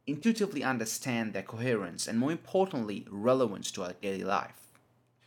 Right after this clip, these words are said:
Through this intuition, I did some a priori armchair philosophizing.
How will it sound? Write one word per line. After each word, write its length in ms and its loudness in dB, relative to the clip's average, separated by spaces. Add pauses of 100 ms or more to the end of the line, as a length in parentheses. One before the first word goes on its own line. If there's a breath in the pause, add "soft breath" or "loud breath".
(440 soft breath)
Through 180 6
this 180 4
intuition, 720 -2
I 100 4
did 220 -2
some 300 -2
a 120 0
priori 640 4 (520 soft breath)
armchair 360 4
philosophizing. 840 -4